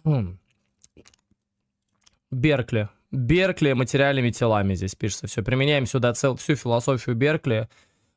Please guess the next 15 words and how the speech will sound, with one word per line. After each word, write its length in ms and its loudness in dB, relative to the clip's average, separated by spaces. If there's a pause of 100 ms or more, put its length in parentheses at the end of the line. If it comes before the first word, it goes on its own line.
(100)
Определение 480 2
гравитации 600 0
идет 240 -2
нахуй, 380 -6
короче. 580 -10 (2250)
Ну, 60 -6
фунда-, 380 -6
масса. 580 0 (180)
Че 140 -4
такое 260 -2
масса? 360 -4
Сейчас 140 -8
смотрим, 400 -2
опять 280 -4
же. 160 -4